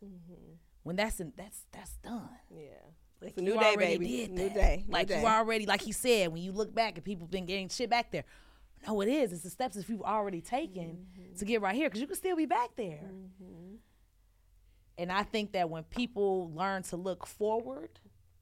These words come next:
Speaker 2: that's, that's what giving yourself grace is, but also appreciating the present, appreciating how far
Speaker 1: Appreciating
Speaker 2: you've
Speaker 1: the
Speaker 2: come
Speaker 1: present, yep.
Speaker 2: already.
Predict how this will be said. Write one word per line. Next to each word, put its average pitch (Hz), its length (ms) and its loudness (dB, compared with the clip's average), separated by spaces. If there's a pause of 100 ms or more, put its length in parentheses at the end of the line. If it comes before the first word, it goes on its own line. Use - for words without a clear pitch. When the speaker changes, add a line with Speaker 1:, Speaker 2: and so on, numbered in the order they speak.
Speaker 2:
that's, 180 380 -6
that's 180 240 -2
what 165 160 -4
giving 156 280 -6
yourself 143 400 -10
grace 147 340 -12
is, 139 180 -10
but 156 200 -10
also 175 480 0
appreciating 147 920 -8 (680)
the - 80 -16
present, 170 480 -16 (100)
appreciating 170 520 -10
how 151 160 -10
far 170 180 -8
Speaker 1:
Appreciating 160 400 -4
Speaker 2:
you've 180 100 -8
Speaker 1:
the 175 60 -6
Speaker 2:
come 147 160 -4
Speaker 1:
present, 151 280 -6
yep. 147 100 -4 (100)
Speaker 2:
already. - 200 -16